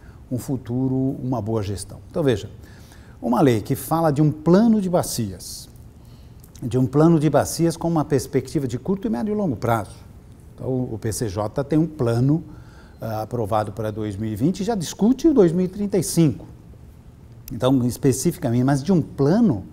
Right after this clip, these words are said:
em que ali estão os estudos, mapa de solos, eh, áreas críticas, demandas, crescimento populacional, industrial, enfim,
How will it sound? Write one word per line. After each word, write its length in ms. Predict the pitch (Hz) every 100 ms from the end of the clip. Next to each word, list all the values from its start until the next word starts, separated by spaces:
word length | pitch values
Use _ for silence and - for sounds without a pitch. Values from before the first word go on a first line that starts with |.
| - - - - -
em 140 | - 170
que 100 | 170
ali 200 | 131 196
estão 480 | 196 196 170 127
os 140 | 117 113
estudos, 840 | 156 - 151 151 135 101 98 92
mapa 320 | 87 117 139 131
de 140 | 131
solos, 1000 | - - 156 151 131 110 104 101 95 - - - -
eh, 100 | 131
áreas 460 | 127 127 135 135 -
críticas, 1000 | - 165 165 143 - 117 - 107 95 104
demandas, 760 | 107 127 131 160 156 123 110 -
crescimento 600 | 156 135 - 135 143 -
populacional, 1000 | 135 - 139 - 131 143 160 147 117 120
industrial, 840 | 131 139 131 - 143 143 151 120
enfim, 380 | 160 - 110